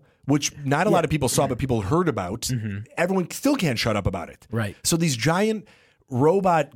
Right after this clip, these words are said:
Speaker 1: car trucks.
Speaker 2: It would have made news.
Speaker 1: That's what I mean.
Speaker 2: It would have probably been, like,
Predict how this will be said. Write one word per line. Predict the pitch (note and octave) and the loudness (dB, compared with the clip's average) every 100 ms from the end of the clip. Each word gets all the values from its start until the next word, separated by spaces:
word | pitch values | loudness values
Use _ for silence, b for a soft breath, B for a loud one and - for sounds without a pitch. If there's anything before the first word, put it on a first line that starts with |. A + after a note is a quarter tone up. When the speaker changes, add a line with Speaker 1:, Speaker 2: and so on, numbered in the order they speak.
| - - | -16 -10
Speaker 1:
car | - G#3 A3+ | -2 2 2
trucks. | G#3 - A2 F#2+ - - - - _ | 2 -2 -2 -2 -2 -2 -2 -8 _
Speaker 2:
It | E4+ F4 | -2 0
would | E4 | 2
have | |
made | G#3+ D3 C3+ | 0 0 -2
news. | B2 D3+ F3+ | -6 -6 0
Speaker 1:
That's | B3 C4+ | 0 2
what | B3 | 2
I | A3+ | 4
mean. | D#4+ C4 G#2 - | 4 2 0 -4
Speaker 2:
It | - F#4 | 0 2
would | F#4+ | 2
have | |
probably | - B3+ G#3+ | 2 0 0
been, | F#3 F#3 F3+ E3 | 0 0 -2 0
like, | E3+ D#3+ - | 0 0 -6